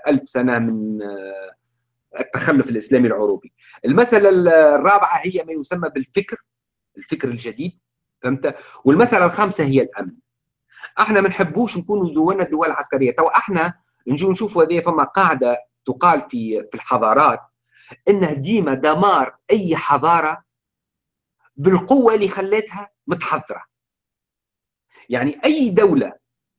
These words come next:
أي حضارة، مثلًا الحضارة الرومانية مثلًا، أو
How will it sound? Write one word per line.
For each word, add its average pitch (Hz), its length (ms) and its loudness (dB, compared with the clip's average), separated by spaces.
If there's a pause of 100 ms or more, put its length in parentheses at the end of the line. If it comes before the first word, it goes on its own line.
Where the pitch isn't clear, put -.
(320)
أي 208 200 2
حضارة، 180 480 2
مثلًا 135 200 -2
الحضارة 156 600 -4
الرومانية 170 720 -2
مثلًا، 151 460 -8
أو 151 180 -6